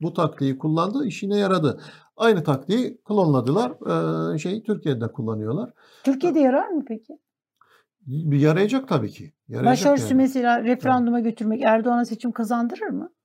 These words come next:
Speaker 1: Hmm, s-, yani bence seçim kazandırmaz ama, ıı, şey, seçmenini konsolide eder ve o muhalef şey içerisindeki,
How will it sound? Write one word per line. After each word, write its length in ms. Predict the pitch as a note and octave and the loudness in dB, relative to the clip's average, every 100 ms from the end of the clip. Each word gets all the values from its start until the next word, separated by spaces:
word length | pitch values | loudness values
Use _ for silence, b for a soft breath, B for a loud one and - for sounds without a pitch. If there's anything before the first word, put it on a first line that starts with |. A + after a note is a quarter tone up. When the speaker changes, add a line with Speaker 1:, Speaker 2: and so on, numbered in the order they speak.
| _ _ _ _ _ _ _ _ - - _ _ B B B B _ G3+ | _ _ _ _ _ _ _ _ -20 -20 _ _ B B B B _ -12
Speaker 1:
Hmm, 720 | D3+ C3+ C3+ C3+ C3+ C3+ C3 | -6 -2 0 2 0 0 -2
s-, 220 | - - D3 B2+ - _ _ _ _ _ G3+ F3 D3+ | -4 -10 -10 -10 -16 _ _ _ _ _ -10 -4 2
yani 320 | G#3+ B3 A#3 | 4 4 4
bence 240 | C4 C#4 | 4 4
seçim 300 | C4 C4 C4+ | 4 2 2
kazandırmaz 720 | B3+ A#3 A#3 A#3 A3+ G3 D3 D3 | 2 4 4 6 6 6 2 2
ama, 360 | D3+ A3 C4+ | 2 4 4
ıı, 280 | C4+ G3+ G3+ | 4 2 0
şey, 220 | - A3 | 2 0
seçmenini 540 | A#3+ G#3+ G#3 G3 G3+ A3+ | 4 2 2 2 2 2
konsolide 520 | F#3+ F3 F#3 F#3 F#3 | 0 0 2 2 2
eder 300 | F3 B3 A#3+ | 4 4 4
ve 120 | F#3+ | 2
o 260 | G3 F#3 G3 | 2 2 2
muhalef 500 | F#3 E3+ E3 E3+ D#3+ | 0 2 4 2 0
şey 160 | F3+ | 0
içerisindeki, 800 | G3 F3+ C#3 - C3 C3 G#3 A#3+ | 0 2 0 2 -2 0 0 -2